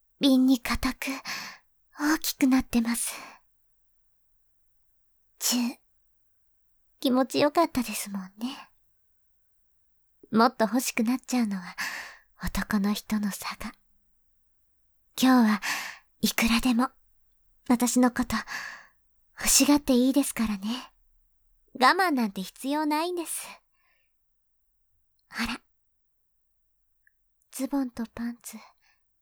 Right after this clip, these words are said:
脱がしますよ。お兄さんのかっこいいおちんちん、私に見せてください。あ、お兄さんのおちんちん、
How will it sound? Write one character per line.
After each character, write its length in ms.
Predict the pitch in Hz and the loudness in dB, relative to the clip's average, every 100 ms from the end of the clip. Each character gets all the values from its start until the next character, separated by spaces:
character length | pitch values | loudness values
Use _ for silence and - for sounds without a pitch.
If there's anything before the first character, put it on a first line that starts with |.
| _ _ _ _ _ _ _ _ 254 | _ _ _ _ _ _ _ _ -6
脱 120 | 262 | -4
が 140 | 285 | -4
し 140 | 285 302 | -4 -6
ま 120 | 311 | -6
す 160 | - 247 | -8 -10
よ。 100 | 240 - _ _ _ _ _ _ _ _ _ _ _ _ _ 220 | -12 -16 _ _ _ _ _ _ _ _ _ _ _ _ _ 0
お 40 | |
兄 380 | 214 202 202 226 | 2 2 2 0
さ 200 | 226 208 | -2 -4
ん 80 | 180 | -4
の 180 | 165 165 _ | -8 -12 _
か 100 | - | -6
っ 80 | - - | -6 -6
こ 120 | - | -4
い 180 | 262 285 | -2 -4
い 80 | 226 | -4
お 80 | |
ち 200 | 196 - | -8 -8
ん 80 | 233 | -10
ち 180 | - 233 | -10 -16
ん、 40 | - _ - 262 - - - - _ _ - | -16 _ -16 -14 -12 -14 -16 -20 _ _ -4
私 460 | 254 294 294 302 | -2 0 -2 -2
に 200 | 302 302 | -2 -2
見 120 | 311 | -2
せ 160 | 339 349 | -2 -6
て 120 | 294 | -6
く 120 | - | -8
だ 120 | 254 269 | -8 -8
さ 140 | - | -10
い。 40 | - _ _ _ _ _ _ _ _ _ _ _ _ _ _ _ _ _ _ _ _ _ _ _ _ _ _ _ _ _ _ _ | -16 _ _ _ _ _ _ _ _ _ _ _ _ _ _ _ _ _ _ _ _ _ _ _ _ _ _ _ _ _ _ _
あ、 40 | 285 294 - 466 539 554 - - - - _ _ _ _ _ _ _ | 2 4 4 4 4 2 -2 -8 -16 -20 _ _ _ _ _ _ _
お 80 | 247 233 | -4 2
兄 300 | 269 311 320 | 4 4 4
さ 200 | 339 320 | 4 4
ん 80 | 277 | 4
の 180 | 254 | 2
お 40 | 233 | -2
ち 220 | - 247 | -4 -4
ん 100 | 262 | -4
ち 260 | - 240 | -4 -4
ん、 80 | 233 | -4